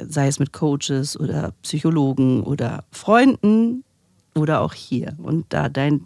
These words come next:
Thema das Gespräch ist, das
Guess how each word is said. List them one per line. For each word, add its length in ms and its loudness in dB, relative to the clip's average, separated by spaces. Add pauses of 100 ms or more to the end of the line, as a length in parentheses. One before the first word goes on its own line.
(140)
Thema 360 2
das 320 -6 (420)
Gespräch 640 0
ist, 360 -8 (1800)
das 240 2